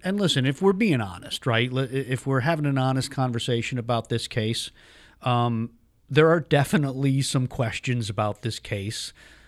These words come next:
uh, o-, on our side, right? I, I mean, could they have called the strike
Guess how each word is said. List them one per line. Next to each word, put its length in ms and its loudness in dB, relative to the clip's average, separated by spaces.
uh, 260 -4
o-, 180 -8
on 200 0
our 200 2
side, 480 -6
right? 340 -4
I, 220 -4
I 20 0
mean, 540 -2
could 220 0
they 120 2
have 160 -2
called 520 0
the 120 -2
strike 440 -2